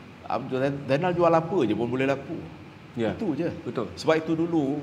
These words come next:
Speaker 1: orang macam Rahim Razali masa dia dekat, apa nama, syarikat Iklan, orang bawa presentation masa itu pakai slide lah, bawa presentation. Dia tunjuk muka je dia boleh dapat.
Speaker 2: <laughs> Tak payah slide, eh?
Speaker 1: Ya.
Speaker 2: Iklan saya macam ni,
Speaker 1: Ha.
Speaker 2: macam ni, macam ni dah. Terus,
Speaker 1: Ya,
Speaker 2: eh?
Speaker 1: jadi maksud saya ialah bawa aura.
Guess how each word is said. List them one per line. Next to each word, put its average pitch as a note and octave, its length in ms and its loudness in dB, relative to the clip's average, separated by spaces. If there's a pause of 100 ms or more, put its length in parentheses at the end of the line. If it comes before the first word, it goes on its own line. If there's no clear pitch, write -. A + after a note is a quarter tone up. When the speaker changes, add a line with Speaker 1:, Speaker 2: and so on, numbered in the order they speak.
Speaker 1:
orang C#3+ 280 0
macam C#3 240 0
Rahim C#3 240 2
Razali C3 400 2
masa A#2+ 240 -2
dia A#2+ 160 0
dekat, A2+ 360 0
apa - 220 -4
nama, G#2 220 -2
syarikat A2+ 400 -2
Iklan, F#2 400 0 (500)
orang D#3+ 280 0
bawa E3 320 0
presentation D#3 720 0
masa A#2+ 260 -2
itu A#2 100 -6
pakai B2+ 260 -2
slide A#2 320 0
lah, C#3 120 0
bawa A#2+ 240 2
presentation. B2 580 -2
Dia D3+ 140 -2
tunjuk G3 240 -2
muka G#3+ 420 -2
je A3+ 120 2
dia A3+ 120 0
boleh A3+ 160 4
dapat. A#3+ 220 2 (160)
Speaker 2:
<laughs> D#3 100 2
Tak F3+ 120 6
payah E3 200 12
slide, F3 240 10
eh? F#3 120 8 (120)
Speaker 1:
Ya. A#3 120 4 (280)
Speaker 2:
Iklan G#3+ 340 8
saya G3+ 180 8
macam F#3+ 200 8
ni, G3 80 6
Speaker 1:
Ha. F#3+ 60 6
Speaker 2:
macam F3 120 4
ni, F#3 120 4
macam F3+ 160 2
ni G#3 80 2
dah. C3 180 4 (220)
Terus, C3 180 2
Speaker 1:
Ya, B2+ 100 0
Speaker 2:
eh? D#3 140 0
Speaker 1:
jadi F#3 200 2 (120)
maksud D#3+ 340 -2
saya D3+ 300 4
ialah C3 240 4
bawa E3+ 480 2 (300)
aura. E3+ 480 4